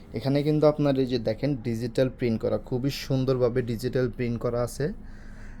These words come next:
তো বডিতে কিন্তু আপনারা এই যে দেখেন বোর্ডিংয়ের কাজ করা পেয়ে যাবেন এবং কি সিকোয়েন্সের কাজ করা,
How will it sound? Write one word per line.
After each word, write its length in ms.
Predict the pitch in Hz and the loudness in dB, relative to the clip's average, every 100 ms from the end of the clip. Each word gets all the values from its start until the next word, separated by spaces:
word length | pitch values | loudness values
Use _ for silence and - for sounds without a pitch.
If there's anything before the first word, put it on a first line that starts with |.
| - - - - - | -14 -14 -14 -10 0
তো 240 | 123 113 - - 120 | 2 2 0 -4 2
বডিতে 380 | 117 123 123 135 | 4 4 2 2
কিন্তু 260 | 147 135 | 2 2
আপনারা 320 | 139 - 143 | 0 2 2
এই 60 | 139 | 4
যে 120 | 123 | 2
দেখেন 440 | 113 117 123 139 127 | 0 0 2 2 2
বোর্ডিংয়ের 420 | 120 117 123 120 | 2 2 2 2
কাজ 260 | - 123 | 2 0
করা 200 | - 120 | 2 0
পেয়ে 180 | 117 123 | 2 0
যাবেন 300 | 120 123 143 | 0 0 0
এবং 200 | 127 120 | 0 0
কি 100 | 117 | -2
সিকোয়েন্সের 600 | 120 - 117 127 120 123 | -2 -2 0 2 2 -2
কাজ 260 | - 127 - | -2 -2 -2
করা, 280 | 120 127 | 0 0